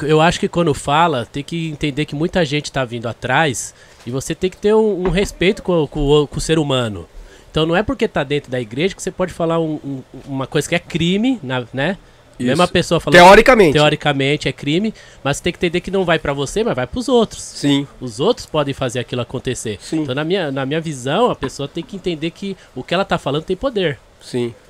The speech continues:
Speaker 1: Entendeu?
Speaker 2: E, não, e tem responsabilidade, a
Speaker 1: É.
Speaker 2: gerar, a
Speaker 1: Sim.
Speaker 2: gerar.
Speaker 1: Sim.
Speaker 2: Aí a linguagem jurídica, lógico.
Speaker 1: Sim.
Speaker 2: Sim, então, é o que eu penso. Mas, é, eu acho assim, ó, infelizmente, as pessoas, quando vai pra igreja, elas não entendem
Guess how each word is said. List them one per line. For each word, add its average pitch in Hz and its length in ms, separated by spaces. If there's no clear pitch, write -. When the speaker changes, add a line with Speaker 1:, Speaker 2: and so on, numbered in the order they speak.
Speaker 1:
Entendeu? 123 240
Speaker 2:
E, 135 40
não, 175 140
e 156 60
tem 180 200
responsabilidade, 185 880
a 160 80
Speaker 1:
É. - 20
Speaker 2:
gerar, 170 400
a 113 80
Speaker 1:
Sim. 110 40
Speaker 2:
gerar. 147 280
Speaker 1:
Sim. 127 80
Speaker 2:
Aí 131 180
a 160 60
linguagem 180 300
jurídica, 170 420
lógico. 151 280
Speaker 1:
Sim. 120 280
Speaker 2:
Sim, 277 200
então, 196 180
é 156 80
o - 20
que - 80
eu 302 60
penso. 277 400
Mas, 170 400
é, 175 400
eu 170 160
acho 196 140
assim, 202 220
ó, 131 100
infelizmente, 190 960
as 127 180
pessoas, 180 480
quando 165 480
vai 131 160
pra 147 140
igreja, 143 500
elas 160 280
não 185 160
entendem 165 640